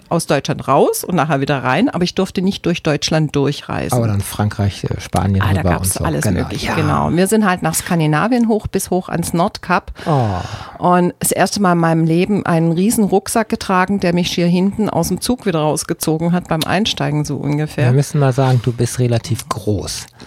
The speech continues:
Speaker 1: Ja, also
Speaker 2: Wie?
Speaker 1: ich bin ein Meter sechsundsiebzig, ähm, nicht gerade eine leichte Feder. Ich bin
Speaker 2: Ja.
Speaker 1: schlank, aber ich bin nicht zierlich.
Speaker 2: Ja.
Speaker 1: <laughs> Also ich, wie du so schön gesagt hast, ich bin eine Erscheinung.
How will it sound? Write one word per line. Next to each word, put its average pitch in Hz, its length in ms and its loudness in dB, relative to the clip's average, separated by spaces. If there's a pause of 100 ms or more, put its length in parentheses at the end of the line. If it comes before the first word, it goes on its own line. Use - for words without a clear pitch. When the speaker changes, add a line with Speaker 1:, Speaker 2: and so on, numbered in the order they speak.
(200)
Speaker 1:
Ja, 156 180 0 (320)
also 127 200 0
Speaker 2:
Wie? 143 120 2
Speaker 1:
ich 180 40 0
bin 185 360 0
ein 185 280 2
Meter 180 560 2
sechsundsiebzig, 160 1400 0 (120)
ähm, 170 720 0 (280)
nicht 202 380 0
gerade 170 380 -2
eine 156 180 0
leichte 147 480 -4
Feder. 233 520 0
Ich - 140 -6
bin 269 100 -4
Speaker 2:
Ja. 269 200 -4
Speaker 1:
schlank, 214 560 -2 (520)
aber 151 140 0
ich - 120 -4
bin 214 100 0
nicht - 260 -2
zierlich. 175 640 0
Speaker 2:
Ja. 135 420 2
Speaker 1:
<laughs> 262 60 4 (1000)
Also 196 140 2
ich, 233 220 -2
wie 226 100 4
du 269 100 4
so 247 140 -2
schön 208 240 2
gesagt 185 300 0
hast, 175 120 -6
ich 180 120 -6
bin 160 120 0
eine 143 120 0
Erscheinung. 143 640 0